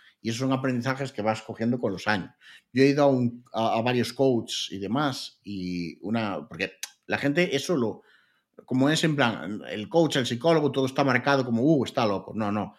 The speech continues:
A ver, el coach y el psicólogo te ayudan a sobrellevar situaciones, ¿vale? Y hay situaciones complejas. Y una chica de Barcelona, una, una coach, me dijo, una coach de ejecutivos, me dijo una vez una cosa: "Todos tenéis el mismo problema. Eh,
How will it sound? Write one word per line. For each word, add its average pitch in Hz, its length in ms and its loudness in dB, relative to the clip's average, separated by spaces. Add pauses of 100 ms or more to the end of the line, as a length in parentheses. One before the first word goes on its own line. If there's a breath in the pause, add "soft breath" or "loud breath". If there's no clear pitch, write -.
(280 soft breath)
A 101 100 0
ver, 107 140 4
el - 80 -6
coach 120 320 0
y - 20 0
el 117 80 -2
psicólogo 151 500 2
te 110 80 -2
ayudan 113 300 -2
a 120 60 -4
sobrellevar 107 500 -2
situaciones, 107 720 -6
¿vale? 117 300 -6 (140)
Y 90 140 -8
hay 95 120 -2
situaciones 113 720 -2 (1000 loud breath)
complejas. 104 520 0
Y 113 40 0
una 139 180 4
chica 156 280 2
de 143 60 8
Barcelona, 135 460 2
una, 117 280 0
una 113 520 -2 (200)
coach, 151 320 -2
me 120 120 -4
dijo, 131 420 -6 (840)
una - 160 -4
coach 117 140 0
de 127 80 2
ejecutivos, 123 460 2
me 110 120 2
dijo 107 140 -4
una 120 120 0
vez 117 140 -2
una 120 160 -2
cosa: - 200 -6 (440 soft breath)
"Todos 123 160 0
tenéis 127 260 0
el 131 60 -2
mismo 131 280 0
problema. 107 460 -2 (300)
Eh, 98 1040 -4